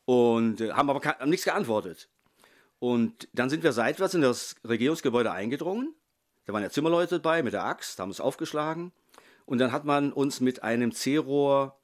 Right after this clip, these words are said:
bespritzt. Das hat ja ganz schön Druck, so ein, so ein Feuerwehrschlauch. Und da sind wir erst zurückgewichen,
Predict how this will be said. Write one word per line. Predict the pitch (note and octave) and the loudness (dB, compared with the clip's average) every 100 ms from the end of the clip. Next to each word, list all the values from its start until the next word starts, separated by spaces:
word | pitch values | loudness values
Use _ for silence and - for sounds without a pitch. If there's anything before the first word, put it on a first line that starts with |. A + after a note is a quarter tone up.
| _ _ _ _ - | _ _ _ _ -4
bespritzt. | A2+ - F#3+ - - - | 0 4 4 2 -10 -8
Das | G#2 | -6
hat | A#2 | -2
ja | A2+ | 0
ganz | G#2+ | 0
schön | A#2 G2+ | 0 0
Druck, | A#2 E3 | 0 -2
so | - F#2+ | -6 -8
ein, | F2+ | -8
so | |
ein | F#2 | -12
Feuerwehrschlauch. | - G2+ A2 C3+ D3+ D3 _ - A2 E3+ F#3+ | -8 -6 -4 -2 -4 -8 _ -2 0 0 -2
Und | A#2+ | -4
da | G#2+ | -2
sind | A#2 | -2
wir | B2 | -2
erst | A2+ | -4
zurückgewichen, | G2+ B2 E3 F3 G#3 A#3 | -4 -2 -2 -4 -6 -8